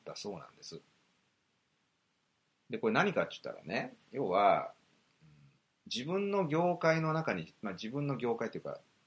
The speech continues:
ね、通常世界がそこしかないじゃないですか。だから、普通にやってきたことが他に役に立つとかっていうのはあんまりみんな思いつかないんですよね。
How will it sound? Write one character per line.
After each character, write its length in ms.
ね、 320
通 220
常 380
世 200
界 220
が 280
そ 200
こ 120
し 80
か 100
な 140
い 40
じ 60
ゃ 60
な 80
い 60
で 60
す 100
か。 80
だ 80
か 80
ら、 260
普 80
通 220
に 120
や 120
っ 80
て 100
き 60
た 120
こ 100
と 140
が 240
他 320
に 140
役 200
に 100
立 240
つ 20
と 100
か 80
っ 80
て 80
い 40
う 40
の 60
は 60
あ 40
ん 60
ま 100
り 60
み 120
ん 40
な 100
思 160
い 40
つ 100
か 100
な 60
い 20
ん 100
で 60
す 80
よ 60
ね。 100